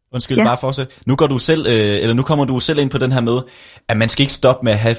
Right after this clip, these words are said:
Speaker 1: fester. Og så vil nogen jo spørge, jamen, skal vi så stoppe med at have, have lov til at, eller skal vi stoppe med at,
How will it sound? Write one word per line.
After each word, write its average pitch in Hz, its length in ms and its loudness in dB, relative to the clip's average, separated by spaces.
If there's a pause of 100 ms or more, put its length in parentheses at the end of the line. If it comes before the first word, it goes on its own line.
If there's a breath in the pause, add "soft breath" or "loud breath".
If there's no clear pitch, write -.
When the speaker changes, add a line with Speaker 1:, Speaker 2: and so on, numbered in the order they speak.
Speaker 1:
fester. 120 260 0
Og 113 80 -4
så 160 140 -2
vil 170 100 0
nogen 165 160 0
jo 165 60 0
spørge, 127 300 2
jamen, 117 140 0
skal - 160 -4
vi 117 40 -6
så 160 160 -2
stoppe 151 200 2
med 127 80 0
at 110 80 2
have, 110 220 2 (180)
have 113 120 0
lov 131 180 2
til - 120 0
at, 107 200 4
eller 98 120 0
skal 104 180 -4
vi 98 60 -2
stoppe 143 320 0
med 127 80 2
at, 104 120 2